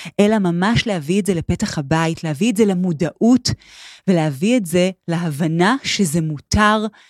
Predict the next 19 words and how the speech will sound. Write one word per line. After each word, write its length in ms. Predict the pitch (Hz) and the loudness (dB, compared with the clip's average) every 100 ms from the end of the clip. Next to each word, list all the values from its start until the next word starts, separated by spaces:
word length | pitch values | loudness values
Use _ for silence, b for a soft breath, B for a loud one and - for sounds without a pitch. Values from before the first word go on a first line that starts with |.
| b _ | b _
זה 160 | 151 180 | -6 -6
תקין, 580 | - - - 233 226 220 _ _ _ _ _ _ _ _ - | -8 -6 2 4 6 4 _ _ _ _ _ _ _ _ -12
זה 280 | 139 185 | -4 -2
חברתי. 840 | 185 208 180 180 196 - 240 240 226 _ b b b b b _ _ _ _ | 0 2 2 2 0 0 4 4 2 _ b b b b b _ _ _ _
היום 220 | 180 214 | 2 4
יש 120 | 247 | 4
סטיגמה 440 | - - 226 214 202 | 0 0 2 4 2
על 60 | |
טיפול 280 | 170 - 175 | 0 -2 -4
פסיכולוגי, 720 | - - 160 165 165 165 165 | -4 -4 -2 2 4 2 0
וחלק 420 | 156 - 208 226 - | -4 -2 -2 -2 -4
מהאוכלוסיות 1400 | 175 160 160 - 156 151 156 - 165 - 170 180 190 - | -4 -2 -4 -8 -8 -8 -8 -6 -6 -2 2 2 2 -2
המזדקנות, 840 | 156 151 160 123 147 175 202 196 | -4 -2 -4 -4 -8 -2 -2 -2
הזקנות, 680 | 170 135 - 156 185 202 - | -4 -6 -4 2 4 4 0
בתרבויות 520 | 143 - 147 147 180 202 | -6 -6 -4 0 0 0
מסוימות, 540 | 208 196 175 180 180 B B B B - | -2 0 2 2 0 B B B B 4
רואות 240 | 180 226 | 4 4
בזה 200 | 240 233 | 0 0
טאבו 580 | 190 160 143 220 226 214 | 0 -2 0 0 2 -2